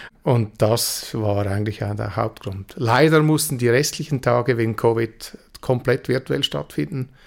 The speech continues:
Da wäre, wären wir eigentlich am, äh, in Lokstadt und auch am Bahnhof, in der Bahnhofshalle gewesen mit vielen Ständen und so. Das konnte leider nicht stattfinden. Das machen wir nächstes Jahr dann.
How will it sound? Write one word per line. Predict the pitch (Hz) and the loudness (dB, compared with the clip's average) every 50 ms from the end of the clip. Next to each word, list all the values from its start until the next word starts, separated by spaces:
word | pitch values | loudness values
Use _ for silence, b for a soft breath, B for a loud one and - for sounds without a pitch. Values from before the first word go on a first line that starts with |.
| B B B B B B B B B | B B B B B B B B B
Da | - 113 107 107 107 | 0 2 4 4 4
wäre, | 110 110 110 107 110 107 104 104 - - | 4 2 2 2 2 2 0 -2 -2 0
wären | - 117 117 123 127 | 2 4 4 4 4
wir | 123 120 113 | 4 4 4
eigentlich | 113 113 110 110 - - 117 | 4 2 -2 -4 -4 -2 -2
am, | 104 107 104 104 104 104 107 123 139 143 | 0 0 0 0 0 -2 -2 -4 -6 -6
äh, | 107 107 107 104 104 104 110 | -4 -4 -2 -2 -4 -4 -4
in | 120 110 107 107 107 110 127 117 110 | -4 -2 -2 -2 -2 -2 -4 -4 0
Lokstadt | 107 123 156 - - - 151 156 165 156 - 135 | 2 2 2 0 0 0 0 0 0 -2 -2 -2
und | 120 113 113 110 - | 0 0 0 -2 -2
auch | - 110 113 117 - - - - | 0 0 0 -2 -4 -8 -8 -6
am | 131 113 110 110 | -4 -4 -2 0
Bahnhof, | 107 113 123 151 151 165 165 165 151 - | 0 0 2 2 0 -2 -2 -4 -6 -6
in | 143 123 | -6 -4
der | 120 117 | -4 0
Bahnhofshalle | - 139 160 160 165 165 - 160 156 151 147 | 0 0 0 0 -2 -4 -4 -4 -2 -2 0
gewesen | 143 147 147 151 151 - 175 147 | -2 -2 -2 -2 -2 -2 -2 -4
mit | 131 127 - - - - | -4 -6 -8 -14 -20 -12
vielen | - - 151 160 165 147 | -4 -2 -2 0 0 -2
Ständen | - - 135 127 151 165 180 160 | -2 0 0 0 0 0 -2 -2
und | 160 160 - | -2 -2 -2
so. | - 160 151 - B B B B B B B B B B B B B | -4 -4 -4 -6 B B B B B B B B B B B B B
Das | - - | -12 -4
konnte | - 117 104 - | -4 -4 -2 0
leider | 110 110 107 104 | 0 0 0 0
nicht | 101 101 104 - - | -2 -6 -6 -8 -8
stattfinden. | - - 104 - - 101 101 107 | -8 -10 -10 -10 -12 -12 -10 -10
Das | 120 123 - | -10 -6 -6
machen | 123 113 - - | -6 -6 -4 -6
wir | 113 104 | -6 -6
nächstes | 101 101 - - - - - | -6 -8 -10 -12 -14 -12 -12
Jahr | - 110 107 | -14 -14 -14
dann. | - | -18